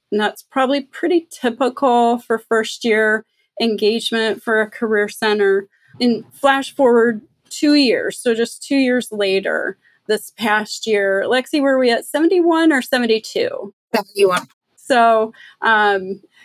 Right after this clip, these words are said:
Speaker 1: the drastic change in that short amount of time. And I really, you know, there probably are other career centers out there that have that level of a metric. I just don't know of any. I've not heard of somebody having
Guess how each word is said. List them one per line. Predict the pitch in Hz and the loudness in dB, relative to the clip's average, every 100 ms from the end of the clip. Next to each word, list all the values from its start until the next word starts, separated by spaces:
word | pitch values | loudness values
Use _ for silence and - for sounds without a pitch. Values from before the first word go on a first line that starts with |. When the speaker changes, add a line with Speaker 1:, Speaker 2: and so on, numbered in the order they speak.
| - | -8
Speaker 1:
the | 190 180 147 _ - - | -2 0 -2 _ -20 -14
drastic | 226 226 254 294 - 294 - - | -4 0 0 0 -4 -8 -8 -10
change | - - 240 214 165 147 - 208 - - | -10 -4 -2 0 -2 -6 -8 -8 -8 -4
in | 220 214 | -2 0
that | 208 208 - | 0 0 -4
short | - - 220 226 233 | -10 -2 0 2 0
amount | 220 208 196 | 2 2 0
of | 196 | -2
time. | - - 196 180 180 - | -8 -2 0 0 -4 -4
And | 226 | -4
I | 240 | -4
really, | 262 359 381 320 - | 0 2 4 2 0
you | 240 | -2
know, | 262 247 | 0 0
there | 240 240 | 0 -2
probably | - 294 339 381 269 240 196 | -4 -2 0 2 2 0 0
are | 208 220 233 | 0 2 2
other | 233 226 | 2 0
career | 226 240 233 | -2 -4 -4
centers | - 240 233 226 | -2 0 0 -2
out | 233 240 | -4 -2
there | 233 | -4
that | 226 185 | -2 -4
have | 220 220 214 | -4 -4 -2
that | 220 - | -4 0
level | 220 220 220 | -2 0 0
of | 214 | 0
a | 214 | -2
metric. | 214 208 - 220 220 - | -2 -4 -4 -6 -6 -6
I | 233 | -4
just | 247 - - | -4 -6 -4
don't | 240 202 | -6 -4
know | 214 202 196 202 | -2 0 0 -2
of | 202 | -4
any. | 226 214 214 | -4 -2 -2
I've | 196 208 | -4 -4
not | 220 214 196 - | -2 -2 -4 -6
heard | 226 214 202 202 - _ _ _ _ | -2 0 0 -2 -8 _ _ _ _
of | 233 214 | -6 -6
somebody | - 220 208 202 196 190 190 196 | -4 -2 0 0 2 0 0 -2
having | 208 208 202 208 202 202 | -2 0 0 0 0 -4